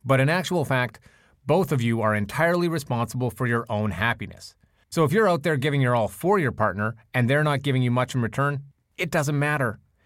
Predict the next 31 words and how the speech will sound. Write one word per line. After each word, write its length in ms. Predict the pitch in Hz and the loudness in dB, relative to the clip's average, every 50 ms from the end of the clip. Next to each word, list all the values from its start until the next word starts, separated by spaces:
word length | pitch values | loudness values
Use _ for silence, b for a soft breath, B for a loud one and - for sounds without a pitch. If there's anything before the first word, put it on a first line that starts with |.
| _ - | _ -8
If 120 | - - 113 | -6 -2 0
you're 100 | 180 165 | 0 0
bummed 300 | 131 160 160 160 151 156 | 2 2 2 2 4 2
out 140 | 156 151 | 2 4
afterward 440 | 139 139 143 139 147 143 143 143 135 | 2 2 0 0 -2 -2 0 0 0
and 120 | 127 113 101 | 0 0 0
blame 300 | 117 127 127 127 120 117 | 0 0 2 2 2 2
them, 320 | 123 123 131 135 131 - B B B B - | 0 0 0 0 -2 -4 B B B B -4
I'm 100 | 135 123 | -4 -2
sorry 220 | - 156 156 147 | 0 0 0 2
to 80 | 139 139 | 0 0
say, 340 | 139 147 143 139 139 139 139 B B B B B B - | 0 0 0 0 0 -2 -6 B B B B B B -10
that 360 | 143 127 127 165 190 208 175 | -8 -4 -2 0 0 0 0
blame 240 | 147 151 147 156 160 | 0 0 0 0 0
is 120 | 156 139 131 | 0 0 0
misplaced. 600 | 156 147 143 - 165 160 151 127 110 - - - _ _ _ _ | -2 -2 -2 -2 -2 0 0 -2 -4 -6 -12 -20 _ _ _ _
You're 460 | - - 120 107 107 123 156 196 208 202 | -8 -6 -4 -2 0 2 4 4 4 2
in 100 | 185 151 | 2 2
charge 240 | 139 151 143 135 | 2 2 2 2
of 100 | 117 107 | 0 0
your 120 | 110 113 110 | 0 2 2
own 180 | 110 107 107 | 2 2 0
good 200 | 95 110 101 90 | 0 -2 -4 -4
time. 300 | - 92 95 90 87 87 b b b b b b | -4 -4 -4 -4 -4 -6 b b b b b b
So 200 | b - - 117 | b -4 -2 -2
if 100 | 107 95 | -2 0
you 80 | 120 165 | 0 0
have 100 | 170 160 | 2 2
a 60 | 160 | 2
bad 300 | 131 147 147 151 156 139 | 2 2 2 0 0 -2
show, 360 | - - 160 160 156 156 135 | -2 -2 0 0 0 -2 -4